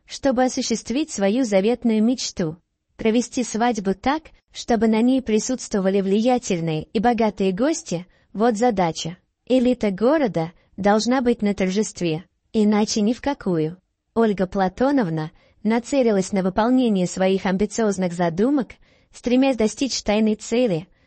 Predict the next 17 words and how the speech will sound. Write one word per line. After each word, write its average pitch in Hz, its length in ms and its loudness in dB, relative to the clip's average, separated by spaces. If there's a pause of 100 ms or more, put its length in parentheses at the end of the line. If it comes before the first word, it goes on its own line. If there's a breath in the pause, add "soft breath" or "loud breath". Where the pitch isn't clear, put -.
(120)
о 226 120 0
которой 196 420 0
знала 185 400 0
только 262 380 -2
она 196 300 0
одна. 180 460 -4 (280)
Для 202 300 2
этого 247 320 2
ей 240 220 2
пришлось 233 460 0
задействовать 202 640 0
все 240 220 -2
свои 208 300 0
прежние 262 520 0
контакты 233 680 0
и - 20 0
связи, 196 600 -2